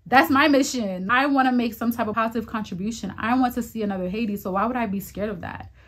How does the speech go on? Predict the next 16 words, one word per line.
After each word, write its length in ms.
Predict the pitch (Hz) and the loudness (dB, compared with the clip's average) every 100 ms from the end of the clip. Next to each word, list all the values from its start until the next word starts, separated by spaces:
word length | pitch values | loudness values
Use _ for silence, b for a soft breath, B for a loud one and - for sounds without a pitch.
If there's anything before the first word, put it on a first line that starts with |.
| b b | b b
You 60 | 202 | 0
know, 140 | 185 | 2
why 180 | 190 233 | 4 6
would 200 | 254 180 | 4 2
that 160 | 202 | 0
stop 420 | 208 - 208 202 208 | 0 -2 0 0 0
me 100 | 196 | -4
from 240 | 190 175 | -4 -6
going 280 | 165 202 262 | -4 0 0
there? 320 | 165 143 - - | 0 -8 -12 2
Every 580 | 240 285 269 294 294 - | 4 6 2 0 0 -2
time 580 | - 240 226 220 214 220 | -2 2 4 2 -2 -8
someone 480 | - 226 220 226 214 | -4 -2 0 -2 -2
has 200 | 214 214 | -4 -8
an 100 | 170 | -6
opportunity 760 | 202 208 208 202 - 220 196 | -4 -2 -2 -2 -2 -2 -2